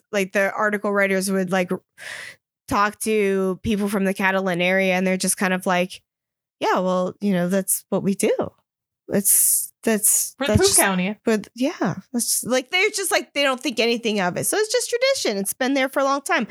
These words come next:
Speaker 1: Like, like all, everything else on my list, it's been there. People don't know why. They just keep doing it 'cause it's tradition and it feels good.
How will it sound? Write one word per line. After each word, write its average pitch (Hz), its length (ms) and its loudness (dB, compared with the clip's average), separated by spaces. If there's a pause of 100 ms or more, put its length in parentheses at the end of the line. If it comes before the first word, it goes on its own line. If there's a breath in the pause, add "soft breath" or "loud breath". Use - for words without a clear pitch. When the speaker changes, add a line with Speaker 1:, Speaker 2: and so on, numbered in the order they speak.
(400 loud breath)
Speaker 1:
Like, 226 320 0
like 247 360 0
all, 220 180 2
everything 240 420 -2
else 233 160 0
on 254 80 -2
my 247 80 0
list, 277 260 0
it's - 220 -4
been 196 240 -2
there. 233 360 2 (460 loud breath)
People 220 260 0
don't 202 280 0
know 202 240 2
why. 294 640 0 (200 soft breath)
They 202 100 2
just 208 240 0
keep 190 260 -2
doing 285 300 0
it 339 200 0
'cause 311 200 0
it's 302 120 -2
tradition 202 500 0
and 202 100 2
it 247 80 -4
feels 190 260 0
good. 180 320 -2